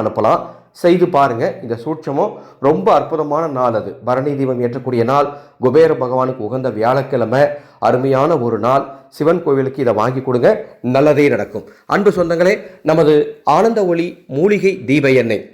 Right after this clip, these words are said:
நெய் மற்றும் தேங்காய் எண்ணெய் மற்றும் நல்லெண்ணெய், அதோடு ஒன்பது அற்புதமான தெய்வ வசிய பொருட்களை சில விகிதாச்சார அடிப்படையில் கலந்து தொண்ணூறு மணி நேரம் ஊற வைத்து அற்புதமான வேத மந்திரங்கள் சொல்லி உயிரூட்டி கொடுத்துட்ருக்கோம். இந்த தீப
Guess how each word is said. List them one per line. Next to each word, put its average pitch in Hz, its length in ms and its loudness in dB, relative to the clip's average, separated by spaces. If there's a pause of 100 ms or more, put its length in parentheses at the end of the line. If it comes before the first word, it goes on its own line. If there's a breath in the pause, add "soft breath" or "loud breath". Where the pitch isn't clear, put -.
(220)
நெய் 190 160 4 (100)
மற்றும் 156 340 -6
தேங்காய் 147 360 2
எண்ணெய் 139 240 0
மற்றும் 180 260 0 (420 loud breath)
நல்லெண்ணெய், 170 480 2 (200)
அதோடு 156 300 2 (220)
ஒன்பது 202 400 0
அற்புதமான 156 640 -4
தெய்வ 160 280 0
வசிய 131 340 -4
பொருட்களை 123 380 2 (440 loud breath)
சில 160 240 4
விகிதாச்சார 180 500 2 (100)
அடிப்படையில் 131 580 -4
கலந்து 151 340 2 (420 loud breath)
தொண்ணூறு 214 380 4
மணி 143 200 0
நேரம் 135 240 0 (100)
ஊற 139 180 4
வைத்து 139 260 0 (640)
அற்புதமான 175 540 2 (120)
வேத 180 180 4 (100)
மந்திரங்கள் 139 400 -4
சொல்லி 139 160 -4 (100)
உயிரூட்டி 156 340 -4
கொடுத்துட்ருக்கோம். 117 640 0 (340 loud breath)
இந்த 180 240 4
தீப 208 160 2